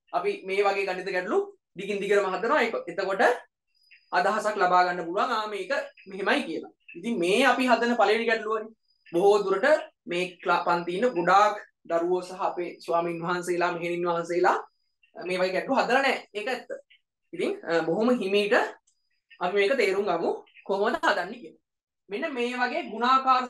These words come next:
සම්බන්ධ ගැටලු ආවොත් මොකක් හරි එකක් දීලා ඒ වගේ දෙගුණයක් තව එකක් තියෙනවා, ඒ වගේ දෙගුණයක් තව එකක් තියෙනවා, නැත්නම් තුගුණයක් තව එකක් තියෙනවා.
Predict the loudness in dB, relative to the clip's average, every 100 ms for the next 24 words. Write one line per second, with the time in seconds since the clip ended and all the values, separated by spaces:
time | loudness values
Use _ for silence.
0 | -10 _ -10 -8 -6 -6 -4 -6 0 2
1 | 2 -2 -6 -6 -4 -2 -2 -2 -6 -10
2 | -4 -2 -2 -6 -10 -8 -6 -2 0 0
3 | 0 -4 -4 -6 -4 -4 -2 -2 -4 -4
4 | -6 -8 -10 -4 -2 0 0 -4 -14 -8
5 | -2 -2 -2 -6 -8 -4 -2 -2 2 2
6 | 4 2 0 0 0